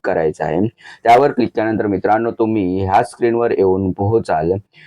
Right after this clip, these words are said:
येथे आल्यानंतर मित्रांनो, तुम्ही इथे पाहू शकता की विविध ऑप्शन्स आहेत,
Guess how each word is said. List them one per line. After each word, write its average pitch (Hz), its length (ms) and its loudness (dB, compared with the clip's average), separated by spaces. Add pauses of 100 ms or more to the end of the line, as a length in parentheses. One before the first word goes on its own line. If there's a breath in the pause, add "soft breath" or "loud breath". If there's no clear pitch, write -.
(120)
येथे 117 200 2
आल्यानंतर 120 460 2
मित्रांनो, 95 580 0 (840)
तुम्ही 117 200 2
इथे 110 100 4
पाहू 92 240 -2
शकता 92 300 -2
की 110 120 -2
विविध 101 280 2
ऑप्शन्स 98 520 0
आहेत, 95 320 -2